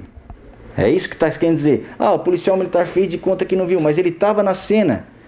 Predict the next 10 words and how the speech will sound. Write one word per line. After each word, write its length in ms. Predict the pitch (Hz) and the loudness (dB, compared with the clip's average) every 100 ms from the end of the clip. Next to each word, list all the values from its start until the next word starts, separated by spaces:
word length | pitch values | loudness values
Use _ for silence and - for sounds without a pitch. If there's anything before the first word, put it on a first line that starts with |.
| - - - | -20 -8 -2
ele 160 | 135 | 0
tava 380 | 135 160 208 202 | 0 2 2 2
na 80 | 196 | -2
situação 480 | - - 175 - 202 | 0 -2 0 0 0
de, 240 | 180 185 | 0 -2
de 140 | 160 160 | -2 -6
crise 600 | - 208 214 123 110 85 - - - - | -2 0 2 2 -2 -2 -12 -20 -10 0
e 100 | 139 | 2
não 340 | 147 170 220 | 4 2 2
atuou, 720 | 185 - 135 143 208 147 - | 0 0 2 4 4 2 -4